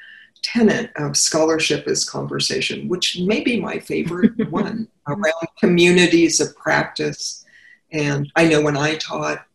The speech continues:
Speaker 1: um, talking to students about how knowledge gets created,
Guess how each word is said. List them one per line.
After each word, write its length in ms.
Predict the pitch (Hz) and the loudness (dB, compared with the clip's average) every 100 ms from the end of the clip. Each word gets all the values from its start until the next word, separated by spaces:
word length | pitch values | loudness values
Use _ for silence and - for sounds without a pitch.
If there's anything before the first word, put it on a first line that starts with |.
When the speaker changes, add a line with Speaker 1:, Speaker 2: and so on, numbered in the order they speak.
| - | -14
Speaker 1:
um, 340 | - - 110 - | -12 -10 -12 -8
talking 320 | 160 151 151 | -6 -4 -2
to 80 | 147 | 0
students 380 | - 147 143 | 0 -2 -4
about 240 | 135 139 135 | -6 -8 -10
how 200 | 143 151 | -10 -8
knowledge 640 | 147 127 139 160 156 - | -4 -4 -6 -6 -6 -8
gets 280 | - - - | -8 -6 -6
created, 640 | - 135 127 127 131 156 | -6 -8 -6 -8 -8 -12